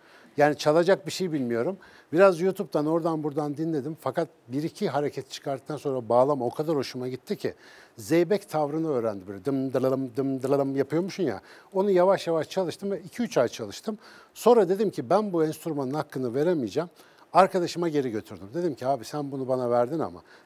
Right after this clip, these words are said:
yazıktır. Bunu daha iyi çalan birine ver." falan. Aldığı enstrümanı ne dedi biliyor musunuz? "Bu," dedi, "acayip şefkatle çalınmış." dedi.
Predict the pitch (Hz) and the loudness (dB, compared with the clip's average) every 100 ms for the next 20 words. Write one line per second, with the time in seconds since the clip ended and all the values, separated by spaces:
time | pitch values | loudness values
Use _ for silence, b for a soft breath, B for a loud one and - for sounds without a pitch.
0 | - 190 160 - 113 107 170 160 123 139 | 2 2 2 -6 -10 -4 -4 -2 -2 0
1 | 190 147 135 - 123 127 120 120 135 107 | 0 0 -4 -2 -2 -2 -4 -4 -4 -4
2 | 98 117 147 180 b b b b 123 151 | -6 -6 -8 -10 b b b b 6 6
3 | 160 202 185 - 165 170 170 170 170 180 | 6 2 2 -2 -8 -4 -2 0 0 0
4 | 156 120 123 202 170 - 98 90 _ b | -2 -4 -6 -6 -6 -10 -16 -16 _ b
5 | b b b 147 147 160 156 131 123 147 | b b b -8 0 0 0 -2 -2 -2
6 | 170 - 123 120 - 139 160 127 123 95 | -2 -6 -10 -8 -6 -6 -6 -6 -6 -6
7 | 98 85 - - 80 | -10 -14 -16 -16 -20